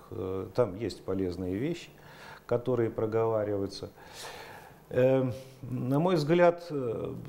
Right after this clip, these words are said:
эту практику нужно продолжать, безусловно, и совершенствовать тоже можно. В чём? Иногда это, м, э, проходит в виде какого-то, ну, такого, м, э, лекционного мероприятия,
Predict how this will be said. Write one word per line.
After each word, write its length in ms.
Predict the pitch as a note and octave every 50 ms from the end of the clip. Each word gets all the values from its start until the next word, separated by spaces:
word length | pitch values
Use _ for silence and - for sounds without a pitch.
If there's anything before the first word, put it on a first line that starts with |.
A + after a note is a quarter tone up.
| - - -
эту 200 | C3+ D3 - C#3
практику 480 | - - D#3+ D3+ D3+ - C3+ - - B2+
нужно 280 | C3 C3+ B2 A#2 A2+
продолжать, 520 | G#2+ - A2 G#2+ A2+ A#2 A#2+ A2+ A#2 G2 F#2
безусловно, 680 | F2+ G#2+ G2 A2 B2 A#2+ - E3+ G3 G3+ F#3+ E3 C3
и 200 | A#2 - - D3+
совершенствовать 800 | D#3 - F3+ E3 C#3+ - - E3+ F3 - - A#2 G2+ F#2 E2+ -
тоже 260 | - - F#2 F2 F2+ F2+
можно. 420 | F2+ F2+ F2+ E2+ D#2+ D#2 D#2+ D#2
В 100 | D2+ -
чём? 300 | - - - C#3 A2 E2+ D#2 - - - - - - - - - -
Иногда 380 | - A2 A#2+ C3+ C#3+ E3 F3+ G3+ G3
это, 340 | F#3+ - D3+ C3+ A#2 - - - - - - - - - - - - - - - B1 C2
м, 20 | - - F2+ F#2+ - - - -
э, 40 | - F#2
проходит 540 | A#2+ A2 - - C#3 D3+ D3 B2+ G#2 -
в 40 | A2
виде 240 | A2 C3 C#3+ A#2 G#2
какого-то, 800 | - A2+ G#2 - - C3 C3 A#2 A2 A2 G#2+ - A2+ G#2+ G2+ F#2+
ну, 360 | G2 G#2 A2 A#2 B2+ C3 A2+
такого, 600 | - - G2+ - - A#2 A2+ G2+ F#2+ F#2 E2+ D2+ - - - - - - - - - -
м, 320 | - G#2+ G#2 G#2 G2+ G2 F#2
э, 440 | F#2 F2+ F#2 F#2 F2+ F2 F2+ G2 G#2
лекционного 720 | A2+ B2 A#2+ - - D#3+ D#3 C#3 A#2+ G#2+ G#2 G2 F#2 F#2
мероприятия, 840 | F#2 F#2 F#2+ F#2 F#2 F2 - G2 G2 F#2 F2 D#2 D2+ - - - D#2+